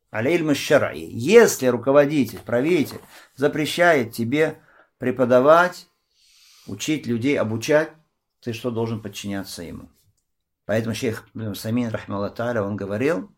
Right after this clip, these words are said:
«Лау мани'ту мин ат-тадрис, лам тана'т». Если бы мне запретили учить, давать уроки, я бы прекратил. Шейх Ибн Усаймин сам говорил, рахимахуллах тааля. Итак, у нас вот этот вот довод.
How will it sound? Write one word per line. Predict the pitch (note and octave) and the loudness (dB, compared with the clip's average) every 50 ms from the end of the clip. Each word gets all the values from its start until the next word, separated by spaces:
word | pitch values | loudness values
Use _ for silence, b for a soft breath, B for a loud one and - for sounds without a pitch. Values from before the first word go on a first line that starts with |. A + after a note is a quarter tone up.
| _ _ _ _ _ | _ _ _ _ _
«Лау | - A2 A2 A2 | -6 -4 -2 -2
мани'ту | G#2 G#2+ B2 B2+ A2+ - A#2 | -2 -2 -4 -4 -4 -4 -6
мин | G#2+ G#2 G2 | -6 -6 -8
ат-тадрис, | F2 - G#2+ G#2+ A2+ A#2 C3+ D3+ E3 D#3+ - - - - - | -8 -8 -8 -6 -4 -2 -2 -2 -4 -6 -10 -16 -18 -18 -14
лам | - G#2 F#2 | -12 -12 -12
тана'т». | - - E2 D#2+ D2+ - - _ _ _ _ _ _ _ _ _ _ _ _ _ _ _ - | -10 -12 -14 -14 -14 -16 -20 _ _ _ _ _ _ _ _ _ _ _ _ _ _ _ -6
Если | A2+ B2+ C#3 - - B2 A#2 | -2 -2 -2 -2 -2 -4 -4
бы | A2+ A2 | -2 -2
мне | A2 A#2 A2 | -2 -2 -2
запретили | G#2 A#2 A2 G#2 G#2+ G#2+ - - A#2 G#2 E2 C2+ C#2 B1+ - _ _ _ _ _ _ _ _ _ _ _ _ _ - | -4 -6 -8 -8 -10 -10 -6 -6 -6 -6 -6 -8 -12 -16 -20 _ _ _ _ _ _ _ _ _ _ _ _ _ -16
учить, | G2 - - D#3 G#3 G#3 - - - _ _ _ _ _ _ _ _ _ _ _ _ _ _ _ _ - | -12 -8 -4 -4 -4 -4 -6 -14 -20 _ _ _ _ _ _ _ _ _ _ _ _ _ _ _ _ -8
давать | G2+ G2 G2+ G2 - | -6 -4 -4 -4 -4
уроки, | G#2 A#2 D3+ F3+ F3+ - A3 A3 G#3+ - _ _ _ _ _ | -4 -2 -2 -2 -2 -4 -10 -12 -12 -16 _ _ _ _ _
я | - - G2+ | -12 -10 -10
бы | A2 A2 | -10 -10
прекратил. | A2 - - - - - - - - _ _ _ _ _ _ _ _ _ _ _ _ _ _ _ _ _ _ _ _ | -12 -16 -18 -20 -20 -20 -20 -20 -20 _ _ _ _ _ _ _ _ _ _ _ _ _ _ _ _ _ _ _ _
Шейх | - - F#2 F2 | -12 -12 -10 -10
Ибн | F#2 F2 | -10 -12
Усаймин | - - E2 E2 D#2 - | -12 -12 -12 -12 -12 -12
сам | - D2+ C#2+ D#2+ | -12 -12 -12 -12
говорил, | D#2+ D#2 D#2+ F#2 A2+ C3 - | -14 -12 -12 -10 -10 -10 -12
рахимахуллах | - - - - D#2 D2+ D#2+ F2 F2 D#2 - | -14 -16 -16 -14 -14 -12 -12 -12 -12 -12 -12
тааля. | - C2 A#1 G#1 - - - _ _ _ _ _ _ _ _ _ _ _ _ _ _ _ _ - | -12 -12 -12 -12 -14 -18 -20 _ _ _ _ _ _ _ _ _ _ _ _ _ _ _ _ -8
Итак, | G#2+ - F#3+ - - C3+ | 2 4 4 4 4 4
у | |
нас | C3+ E3+ F3 C#3 | 2 2 2 0
вот | C3 C#3 D#3+ | -2 -2 0
этот | G3+ G3+ G3 F#3+ | 2 2 2 2
вот | F#3 G3 F#3+ | 0 -2 0
довод. | F#3 A3 G3 D3 B2+ C#3 D3+ - - - | 4 4 4 6 4 2 -2 -4 -14 -20